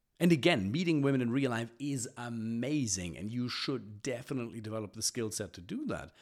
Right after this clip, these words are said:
If you don't have a lot of time to waste because you're working ten hours a day, maybe five and a half, even six days a week, then you go to CrossFit, you go hiking,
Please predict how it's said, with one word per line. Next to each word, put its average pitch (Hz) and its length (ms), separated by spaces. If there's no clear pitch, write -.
If 139 120
you 156 60
don't 220 160
have 165 120
a 135 40
lot 104 120
of 90 100
time - 220
to - 100
waste 87 220
because 95 180
you're 87 80
working 101 340
ten 82 200
hours 71 260
a 82 60
day, 98 300
maybe 82 180
five 80 220
and 82 100
a 73 40
half, 80 200
even 78 180
six - 240
days 80 220
a 80 60
week, 90 260
then 156 140
you 135 60
go 95 120
to 82 80
CrossFit, 82 580
you 78 100
go 110 160
hiking, 87 580